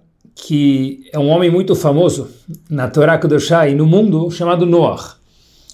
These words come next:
Noah, de uma forma muito sucinta, ele trabalhou durante cento e vinte anos, non-stop,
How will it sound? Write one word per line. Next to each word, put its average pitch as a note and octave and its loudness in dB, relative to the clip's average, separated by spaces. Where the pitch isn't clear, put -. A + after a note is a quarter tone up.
Noah, D#3 2
de D#3 -8
uma E3 -6
forma F#3 -4
muito G3 -4
sucinta, D#3+ -4
ele D3 -4
trabalhou F3 2
durante F#3+ -2
cento A#3 -2
e F3 -4
vinte F3+ 0
anos, A2 -4
non-stop, F#3 -2